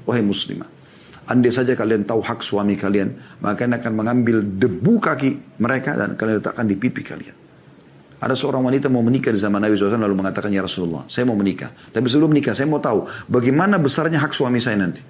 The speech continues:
Apa kata Nabi sallallahu alaihi wasallam? "Kalau dadanya berdarah, luka, keluar nanah, nanah kan baunya nggak enak. Keluar nanah. Kemudian kau bersihkan dengan lidahmu,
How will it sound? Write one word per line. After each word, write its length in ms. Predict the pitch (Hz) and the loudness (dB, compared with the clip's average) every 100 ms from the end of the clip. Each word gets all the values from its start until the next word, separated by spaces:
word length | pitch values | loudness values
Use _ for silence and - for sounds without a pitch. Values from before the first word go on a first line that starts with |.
| - - - - | -20 -20 -20 -6
Apa 320 | 120 139 123 | -2 0 0
kata 80 | 127 | 0
Nabi 160 | 117 101 | 0 0
sallallahu 160 | 101 | 0
alaihi 80 | 95 | -2
wasallam? 160 | 92 90 | -4 -4
"Kalau 300 | 117 131 139 | 0 2 2
dadanya 720 | 110 107 98 101 123 139 101 | 2 0 0 0 0 0 0
berdarah, 640 | 90 82 82 78 73 - - - - - - - | 0 -2 -2 -4 -4 -8 -14 -20 -20 -20 -20 0
luka, 640 | 139 147 - 104 - - - | 2 4 2 -2 -4 -14 -6
keluar 320 | - 208 175 | 0 2 4
nanah, 480 | 143 147 165 127 147 - - - - - - - | 2 2 2 2 0 -2 -4 -4 -10 -14 -10 -2
nanah 240 | 170 175 | 0 2
kan 160 | 185 123 | 4 4
baunya 320 | 110 147 139 | 4 4 2
nggak 140 | - | 0
enak. 140 | 98 87 - - - | -2 -4 -12 -20 -4
Keluar 240 | 180 190 135 | 2 4 4
nanah. 480 | 110 90 98 - - - - - - - | 0 0 -6 -10 -20 -20 -20 -20 -12 0
Kemudian 400 | 143 143 175 170 | 2 4 4 4
kau 160 | 165 | 4
bersihkan 560 | 143 139 - 185 196 175 | 4 2 0 0 2 4
dengan 320 | 160 151 143 | 4 4 4
lidahmu, 640 | 143 135 123 131 117 98 | 4 4 2 2 2 2